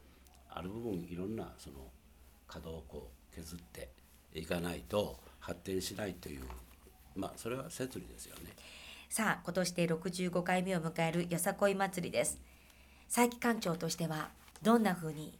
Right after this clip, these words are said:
Speaker 2: 発展していってほしいとか、期待することは何でしょうか？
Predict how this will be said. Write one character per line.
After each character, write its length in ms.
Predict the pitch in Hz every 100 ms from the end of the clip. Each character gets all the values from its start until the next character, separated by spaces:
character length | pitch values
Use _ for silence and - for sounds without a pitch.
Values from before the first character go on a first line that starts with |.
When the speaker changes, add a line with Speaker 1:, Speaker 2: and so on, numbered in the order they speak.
| -
Speaker 2:
発 200 | - 165 -
展 180 | 170 160
し 80 |
て 100 | -
い 60 | 160
っ 20 |
て 160 | 156 160
ほ 160 | -
し 200 | 156 -
い 40 | 165
と 100 | 165
か、 260 | - - -
期 120 | -
待 200 | 196 196
す 140 | 190 185
る 60 |
こ 120 | 180
と 120 | 185 165
は 80 |
何 180 | 165 214
で 80 | 175
し 100 | 170
ょ 20 | -
う 40 |
か？ 160 | -